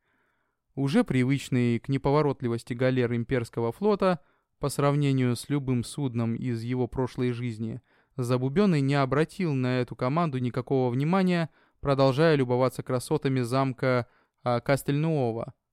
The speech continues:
А зря. Круто накренившись, галера заложила, а, такой резкий вираж, что Забубённый и Херр Шмидт,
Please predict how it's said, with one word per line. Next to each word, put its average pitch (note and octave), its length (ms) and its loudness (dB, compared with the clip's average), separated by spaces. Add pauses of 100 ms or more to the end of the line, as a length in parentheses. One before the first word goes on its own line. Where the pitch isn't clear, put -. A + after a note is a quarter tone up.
(180)
А E3+ 180 4
зря. B2 560 0 (880)
Круто F#3 340 0
накренившись, C#3+ 720 0
галера C3+ 420 2
заложила, B2+ 540 0
а, A#2+ 580 0
такой D#3+ 440 0
резкий C3 400 0
вираж, B2 360 0
что - 280 -4
Забубённый C#3+ 680 0
и B2 200 -6
Херр A#2+ 240 -4
Шмидт, - 380 -2